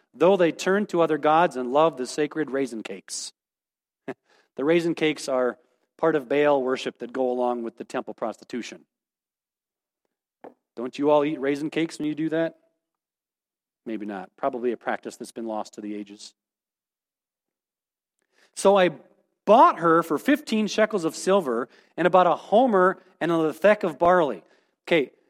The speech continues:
she had sold herself, but it wasn't enough, and she ended up in slavery.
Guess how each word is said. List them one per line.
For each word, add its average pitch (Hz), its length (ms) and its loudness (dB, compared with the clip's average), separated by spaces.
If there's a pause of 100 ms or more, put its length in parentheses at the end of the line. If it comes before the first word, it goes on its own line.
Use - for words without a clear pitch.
she - 260 -2
had 214 160 2
sold 233 480 2
herself, 180 640 0 (300)
but 180 120 4
it 175 100 -4
wasn't 202 360 2
enough, 185 360 2
and 170 100 -4
she 180 160 -2
ended 190 140 2
up 175 120 0
in 139 100 -4
slavery. 147 640 -6